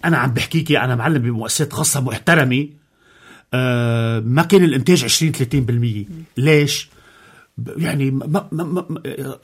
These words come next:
Speaker 1: صار هذا الأسلوب. يعني بمعنى تاني، إذا ما كان في تفاعل، إذا ما في حياة،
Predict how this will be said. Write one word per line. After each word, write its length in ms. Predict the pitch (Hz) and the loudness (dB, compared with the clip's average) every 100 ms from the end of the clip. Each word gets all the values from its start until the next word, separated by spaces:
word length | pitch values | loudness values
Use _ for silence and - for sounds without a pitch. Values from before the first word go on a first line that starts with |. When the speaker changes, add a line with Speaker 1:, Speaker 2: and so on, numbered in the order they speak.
| 135 | 0
Speaker 1:
صار 300 | 123 226 170 | 6 8 8
هذا 180 | 233 | 6
الأسلوب. 560 | 208 208 175 170 180 - - - _ _ - | 6 4 4 4 2 -2 -18 -20 _ _ -6
يعني 240 | 127 139 113 | -4 -2 -2
بمعنى 360 | 117 160 135 | 0 0 0
تاني، 280 | 131 156 139 | 0 2 2
إذا 160 | 143 127 | 0 -4
ما 80 | |
كان 180 | 127 151 | -2 -2
في 140 | - 143 | -2 -4
تفاعل، 520 | 123 139 127 127 120 - - - - - | -4 -2 0 -2 -4 -12 -20 -20 -6 -2
إذا 160 | 127 | 0
ما 120 | 123 | 0
في 260 | 139 156 143 | 0 2 2
حياة، 480 | - 131 165 151 | 0 2 6 4